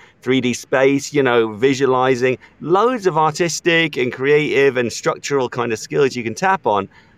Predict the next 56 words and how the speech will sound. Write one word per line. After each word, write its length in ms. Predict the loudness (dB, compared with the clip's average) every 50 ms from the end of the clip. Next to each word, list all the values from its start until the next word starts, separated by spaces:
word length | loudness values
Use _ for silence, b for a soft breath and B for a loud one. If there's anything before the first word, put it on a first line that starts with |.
| b b b
But 160 | 0 0 0
you, 300 | 0 -2 -2 -2 -4 -6 -8
you 180 | -8 -6 -4
need, 600 | -2 -2 0 2 2 2 2 0 -2 -4 -6 -8 -10 _ _ _ _ -12
it's 140 | -10 -4
that 180 | -4 -4 -4 -2
kind 180 | -2 -2 -2 0
of 60 | 2
thing 140 | 2 2 4
we 100 | 4 2
need, 180 | 2 0 0
but 140 | 0 0 0
it's 120 | 0 0
that, 200 | 0 0 0 0 0
it's 160 | -2 -2 0
that 180 | 0 -2 -2 -2
reaction 480 | 0 0 0 0 -2 -4 -8 -8 -6 -6
as 120 | -6 -4
well 360 | -2 0 0 2 2 2 2
that 160 | 2 0 -2 -2 -4
unfortunately 680 | -4 -4 -4 -4 -2 -2 -2 -2 -4 -8 -6 -4 -4
is 120 | -4 -4 -2
what 260 | -2 -2 -4 -4 -8
we're 100 | -8 -6
dealing 300 | -4 -2 -2 -2 -2 -4
with. 160 | -6 -6 -6
You 80 | -4 -4
know, 120 | -2 -2
that's, 280 | -2 -2 -2 -4 -10 -16 B B B B B
it's 140 | -8 -8 -6
very 380 | -2 0 2 2 4 2 2
hard, 360 | 2 2 2 2 2 2 0
I 120 | 0 -2 -4
think, 260 | -4 -8 -10 -10 -8
to 80 | -6 -4
get 160 | -6 -4 -6
people 240 | -10 -10 -6 -2 -2
out 120 | 0 0
of 40 | -2
their 100 | -4 -6
comfort 380 | -6 -6 -8 -8 -8 -8 -8
zone. 260 | -4 -4 -4 -4 -4 -6 b b b b
Depending 500 | b -4 -2 -2 -2 -2 -2 -2 -2 0
on 180 | 0 0 0 0
your 160 | 0 0 0
audience, 380 | 0 0 0 -2 -4 -6 -6 -6
now, 140 | -6 -6 -4
if 80 | -2
you're 160 | 0 0 0
in 80 | 0 0
a 40 | -2
school 260 | -4 -6 -4 -2 -2
of 60 | -2 -2
twenty 280 | -2 -4 -4 -4 -4
and 140 | -6 -4 -2
thirty-year-olds, 600 | 0 0 0 0 -2 -2 0 0 0 -2 -4 -6